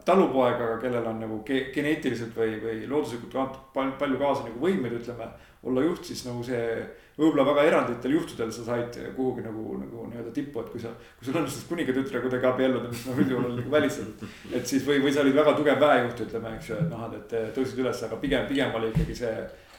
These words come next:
et, et kui sa olid talupoeg, ega sul see karjäärivõimalused olid väga nagu, nagu piiratud, ütleme,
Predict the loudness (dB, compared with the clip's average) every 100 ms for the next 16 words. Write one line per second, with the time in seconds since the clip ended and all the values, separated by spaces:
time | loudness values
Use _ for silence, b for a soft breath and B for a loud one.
0 | B -10 -10 -10 -10 -10 -8 -6 -2 0
1 | 0 -2 -4 -8 -8 -10 -10 -8 -8 -10
2 | -12 -6 -2 2 2 0 -4 -6 -6 -4
3 | -2 -2 -4 -8 -4 -2 -2 -4 -12 -18
4 | -20 -20